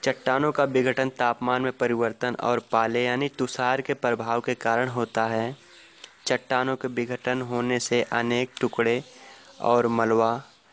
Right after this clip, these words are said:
गुरुत्वाकर्षण के कारण उसकी स्थान पर एकत्र होता रहता है। दिन की गर्मी के कारण चट्टानें फैलती हैं और रात्रि में ठंडे होने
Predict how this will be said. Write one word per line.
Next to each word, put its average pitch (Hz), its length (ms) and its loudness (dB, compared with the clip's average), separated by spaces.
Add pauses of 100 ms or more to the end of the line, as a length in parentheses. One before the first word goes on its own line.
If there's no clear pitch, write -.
(220)
गुरुत्वाकर्षण 127 800 0
के 123 120 0
कारण 117 340 0 (140)
उसकी 127 460 0
स्थान 120 320 -2
पर 120 300 0
एकत्र 117 500 -2
होता 117 460 -2
रहता 113 360 -4
है। 113 280 -8 (300)
दिन 135 240 2
की 139 160 0
गर्मी 123 340 2
के 123 100 -4
कारण 123 400 0
चट्टानें 120 640 -2 (600)
फैलती 123 480 0
हैं 123 300 -2 (300)
और 120 140 4
रात्रि 117 420 2
में 123 160 0 (100)
ठंडे 120 380 -2
होने 120 480 -2